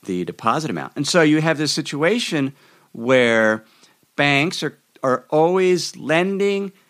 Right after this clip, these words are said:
out deposits, and, and their, the deposits are made up of, of prior loans. And so you have this expansion. I remember doing the math that showed how the initial deposit kept being lent and deposited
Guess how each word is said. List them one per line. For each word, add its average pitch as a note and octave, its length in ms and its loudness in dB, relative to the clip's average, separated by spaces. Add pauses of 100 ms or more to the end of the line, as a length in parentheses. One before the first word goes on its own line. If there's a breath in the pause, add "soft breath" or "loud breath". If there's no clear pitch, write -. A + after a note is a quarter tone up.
(440 soft breath)
out A#2+ 440 -2
deposits, E3+ 640 -4
and, G#2 260 -6
and A2+ 200 0
their, A#2 300 0
the A#2 120 -2
deposits D3 880 0 (160)
are G#2 420 0
made A#2+ 260 0
up B2 220 0
of, A2+ 300 -4
of A2 220 -6
prior A#2+ 320 0
loans. F3 340 -6
And F#2+ 120 -8
so - 100 -6
you B2+ 160 -2
have C#3+ 120 0
this B2+ 180 -2
expansion. F3+ 680 -4
I A2 40 -2
remember B2+ 240 0
doing C#3+ 260 2
the C#3+ 80 2
math D#3 300 2
that B2 100 -8
showed C3 220 -4
how B2+ 220 2
the A#2 60 0
initial C3 300 -2
deposit D#3 500 -2
kept C#3 220 -8
being B2+ 260 -2
lent C#3+ 340 0 (440 soft breath)
and B2+ 100 -6
deposited B2+ 640 -2